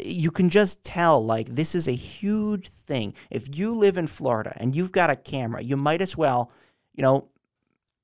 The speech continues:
put the gloves on and just try to win because you've got these titans, these people that have done it for so long, and then you've got all kinds of people that are recording, and, you know, I, I don't know how to explain it to you. It's, it's like its own,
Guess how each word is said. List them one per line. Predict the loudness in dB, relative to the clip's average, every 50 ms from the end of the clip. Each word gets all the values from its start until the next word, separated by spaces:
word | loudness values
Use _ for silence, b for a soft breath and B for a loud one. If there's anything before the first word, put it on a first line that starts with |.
| _ _ _ _ _ _ _ _ _ _ _ _ 0
put | 2 2 2 2
the | 0
gloves | 4 6 6 8 6 6 4 4
on | 4 4 6 6 4 2 2
and | 2 0 0 4
just | 6 4 6 4 2 -6 _
try | -8 -6 -2 4 6 6 8 8 6 6 2 -6 -12 -18 _ _ _ _ _ _ _ _ _ _ _ -8
to | -2 -2 0
win | 2 2 0 0 -2 -4 -6
because | -6 -8 -4 2 4 6 6 6 4 0 -6 _ _ _ _ _ _ -2
you've | -2 2
got | 4 4 4 4
these | 2 -2 -2 -2 -2
titans, | -6 -6 0 0 0 0 0 -4 -6 -6
these | -6 -8 -6
people | -4 -4 -2 2 2
that | 2 2
have | 0 0
done | 0 0 0 0
it | -2
for | -4 -6 -4
so | -4 0 4 6 6 6 6
long, | 6 4 4 6 6 6 4 2 b b b b
and | -4 -2
then | -2
you've | 0 2
got | 4 4 6
all | 6 6 6
kinds | 4 2 -2 -2 -2 -2
of | -4
people | -6 -2 0 0
that | 2 2
are | 2
recording, | 0 -2 -8 -2 0 2 2 2 2 0
and, | 0 2
you | 4
know, | 4 4 4 b b b b b b b -4
I, | -2 2 2 2
I |
don't | 2 2
know | 0
how | -2 -2 -2
to | -2
explain | -2 -4 -6 -10 -6 -2 -2 0 0 0
it | 0 -2
to | -4 -6
you. | -4 -2 0
It's, | 0 0 -2 -2
it's | -4 -4 0 2
like | 2 2 2
its | -2 -4 -6 -2 0
own, | 2 2 4 4 4 2 2 2 0